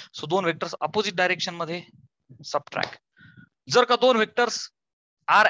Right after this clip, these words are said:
at certain angle with one another, this way, right?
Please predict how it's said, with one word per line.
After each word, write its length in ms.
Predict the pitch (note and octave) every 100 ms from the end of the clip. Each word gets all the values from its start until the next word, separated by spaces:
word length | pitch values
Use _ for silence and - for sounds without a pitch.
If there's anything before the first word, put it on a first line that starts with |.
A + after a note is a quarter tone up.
| F#3+
at 140 | F#3+ -
certain 320 | G3+ G3 F#3
angle 260 | F#3 G3+ F#3+
with 140 | E3+
one 120 | E3+ E3
another, 220 | D#3 D#3 _ _ _ _ _ _ _ _ _ - -
this 220 | C#3+ -
way, 140 | D3 D3 - - _ C3+
right? 260 | G#3 -